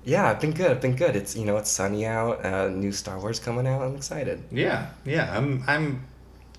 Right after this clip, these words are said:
Speaker 2: cautiously optimistic about Solo. Um, did you watch the movie this week?
Speaker 1: I did.
Speaker 2: Yeah.
Speaker 1: I did. I watched it a couple days ago for the first time since the theaters.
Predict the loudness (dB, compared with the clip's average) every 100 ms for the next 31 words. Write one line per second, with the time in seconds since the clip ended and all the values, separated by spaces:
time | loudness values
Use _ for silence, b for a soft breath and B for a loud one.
0 | -12 0 0 2 4 4 4 2 -4 -6
1 | -6 -10 -10 -10 -10 -14 -12 -8 -6 -8
2 | -14 B B B 4 6 6 4 -2 B
3 | B -16 -18 2 4 6 6 4 0 -2
4 | -2 -2 -8 -8 -12 -14 -4 4 6 6
5 | 0 -6 0 4 4 0 -10 -6 -2 -2
6 | -2 -6 -6 2 4 4 2 4 4 4
7 | 2 0 0 0 2 0 0 -4 -2 0
8 | 2 2 4 2 2 2 0 -2 -6 -6
9 | -4 -4 -6 -8